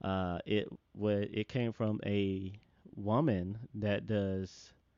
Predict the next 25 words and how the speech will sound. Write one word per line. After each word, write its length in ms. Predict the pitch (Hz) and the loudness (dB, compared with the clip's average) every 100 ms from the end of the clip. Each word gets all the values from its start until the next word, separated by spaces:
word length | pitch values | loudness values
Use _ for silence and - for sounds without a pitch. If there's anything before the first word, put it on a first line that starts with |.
| _ _ _ - | _ _ _ -4
uh, 160 | 101 | 0
that 100 | 95 | 2
has 200 | 107 107 | 2 2
a 60 | 98 | 0
social 360 | - 104 - 101 | 0 0 2 0
media 300 | 110 156 101 | 2 2 0
business, 640 | 95 85 92 - - - _ - _ _ | -2 -4 -8 -10 -12 -20 _ -20 _ _
and 460 | 104 104 98 92 92 - | 0 2 2 0 -2 0
her 160 | 123 | 0
client 720 | 127 - 135 151 120 101 - - _ - - _ _ - - | 0 -2 -2 0 0 -2 -4 -12 _ -20 -20 _ _ -20 -8
has 320 | 120 101 98 | -4 -4 -4
a 80 | 98 | -2
roofing 400 | 127 226 139 101 | 0 0 0 -2
company. 460 | - 85 - - - _ _ _ - - | -4 -6 -10 -14 -20 _ _ _ -20 -4
Okay, 320 | 110 110 98 | -2 0 0
so 520 | 95 107 95 92 90 - _ _ - | 0 0 0 0 -4 -10 _ _ -6
I 140 | 104 | -4
just, 360 | 113 123 110 - _ - | -2 -4 -4 -12 _ -10
what 240 | 107 120 | -4 0
they 120 | 139 139 | 2 2
wanted 440 | 139 131 120 117 | 2 0 0 -2
was 640 | 107 104 101 98 92 - - _ _ _ - | -2 -2 -2 -4 -8 -14 -20 _ _ _ -2
three 420 | 120 117 147 160 | 2 4 4 2
one-minute 540 | 135 110 110 110 147 135 | 2 2 2 2 2 0
videos, 680 | 104 95 87 101 123 - | 0 0 -2 -6 -10 -12